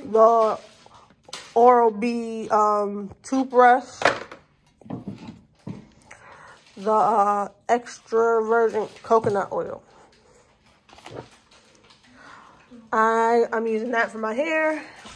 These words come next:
I got this for my husband's beard, the black castor oil. Um, oil, but I also use it for me and my kids' hair. I got some more sponges to scrub up some things, y'all.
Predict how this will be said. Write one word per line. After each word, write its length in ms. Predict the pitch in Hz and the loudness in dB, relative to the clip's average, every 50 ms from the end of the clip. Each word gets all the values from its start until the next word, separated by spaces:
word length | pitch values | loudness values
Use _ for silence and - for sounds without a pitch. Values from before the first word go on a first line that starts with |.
| - | 0
I 180 | 220 220 226 226 | 2 2 2 2
got 280 | 214 226 220 226 226 | 2 2 2 2 0
this 160 | - 226 214 214 | -2 -4 -4 -4
for 120 | - 220 | -6 -4
my 180 | 208 208 202 196 | -2 -2 -2 0
husband's 500 | 214 233 240 233 214 214 214 208 202 - | 0 0 0 0 0 -2 -4 -4 -4 -8
beard, 520 | 214 226 262 269 269 269 269 269 - - | -4 -4 -2 0 0 0 0 0 -2 -4
the 80 | 190 175 | -6 -6
black 400 | 202 185 185 180 185 180 - - | 0 2 4 4 4 2 -2 -2
castor 340 | - 185 190 196 - - | 0 0 0 0 -2 -8
oil. 540 | 208 208 208 208 208 202 202 196 196 202 202 - - - - - - - - - - - - - - - - | -8 -6 -6 -6 -6 -6 -6 -6 -6 -8 -12 -16 -20 -20 -20 -20 -20 -20 -20 -20 -20 -20 -20 -20 -20 -10 -4
Um, 500 | - 208 202 196 190 202 208 202 - - - - - | -2 0 0 0 -2 -6 -10 -14 -16 -18 -18 0 4
oil, 480 | 240 254 277 277 277 277 277 277 269 226 214 | 6 8 8 6 6 4 2 2 2 0 -2
but 140 | 226 - - | 0 4 6
I 140 | 220 226 | 6 6
also 320 | - - 220 220 220 - 220 | 4 2 -2 -4 -4 -4 -4
use 260 | 226 220 226 220 214 | -4 -4 -6 -8 -8
it 100 | 208 196 | -8 -8
for 160 | - 208 202 | -6 -6 -6
me 220 | 214 214 214 214 214 | -4 -2 -2 -2 -2
and 100 | 208 196 | -2 -4
my 100 | 196 208 | -6 -6
kids' 360 | - 208 208 202 196 - - | -6 -6 -6 -8 -8 -10 -6
hair. 480 | - 285 277 277 269 269 262 262 247 - | -2 0 2 4 4 4 4 2 2 0
I 140 | - - 214 | 0 -2 -2
got 260 | 202 214 208 208 - | 0 0 0 0 0
some 100 | - 208 | -4 -6
more 240 | 214 208 202 196 190 | -4 -4 -4 -4 -4
sponges 680 | - - - - 262 262 262 240 254 247 247 254 254 | -6 -4 2 4 4 4 4 0 -2 -2 -2 -2 -4
to 140 | - - - | -8 -14 -18
scrub 340 | - - - - 226 226 214 | -18 -14 -4 0 0 2 2
up 200 | 214 214 - - | 2 0 0 -2
some 180 | - 214 208 | -6 -10 -10
things, 400 | 208 - 226 226 226 226 226 190 | -6 -2 -2 0 0 -2 -4 -6
y'all. 520 | 208 220 214 208 196 190 185 190 202 202 | -2 2 2 2 4 2 0 0 -2 -4